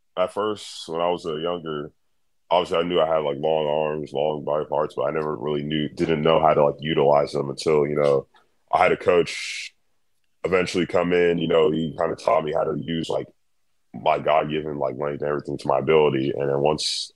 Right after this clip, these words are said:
I got that, it started clicking. That's when I started playing a lot better. And, you know, not just relying on pure athleticism, which is kinda what I did my freshman, sophomore year. I just kind of just relied on my athleticism, everything, all that. But once I learned how to, like,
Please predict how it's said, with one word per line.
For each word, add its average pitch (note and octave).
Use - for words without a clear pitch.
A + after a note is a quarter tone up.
I D#2
got D2+
that, C#2+
it C2+
started C2+
clicking. C#2+
That's -
when D2+
I -
started C#2+
playing D2
a C#2+
lot C#2
better. C#2
And, C2
you C#2+
know, C2
not C#2+
just -
relying C2+
on C2
pure D2
athleticism, C2+
which -
is D#2+
kinda D#2
what D2
I C#2+
did C#2+
my C#2
freshman, C#2+
sophomore C#2
year. C#2
I C2
just -
kind D2
of C#2
just -
relied C#2
on C#2+
my C2+
athleticism, C#2+
everything, D2
all C#2
that. C#2+
But C2+
once C#2+
I D#2
learned C#2
how C#2+
to, C#2+
like, C2+